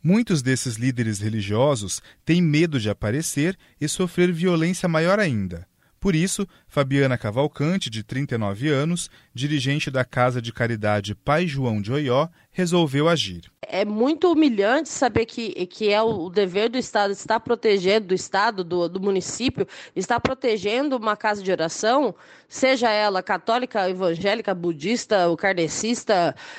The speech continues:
Speaker 2: é, seja de matriz africana, e você sentir esse racismo religioso, essa intolerância religiosa, comendo a gente viva.
Speaker 1: Fabiana diz que também tem medo de toda a situação, mas sente que tem a missão de ajudar os demais.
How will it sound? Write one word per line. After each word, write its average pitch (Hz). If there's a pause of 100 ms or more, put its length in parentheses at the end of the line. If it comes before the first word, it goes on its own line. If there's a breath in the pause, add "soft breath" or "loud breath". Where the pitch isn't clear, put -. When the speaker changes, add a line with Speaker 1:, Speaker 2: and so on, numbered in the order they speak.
(160 loud breath)
Speaker 2:
é, 175
seja 208
de 196
matriz 208
africana, 214
e 233
você 240
sentir 269
esse 285
racismo 247
religioso, 233
essa 254
intolerância 220
religiosa, 202
comendo 330
a 339
gente 320
viva. 214 (120)
Speaker 1:
Fabiana 175
diz 170
que 196
também 190
tem 175
medo 147
de 135
toda 117
a 110
situação, 147 (320 soft breath)
mas 160
sente 185
que 180
tem 175
a 175
missão 208
de 202
ajudar 175
os 170
demais. 104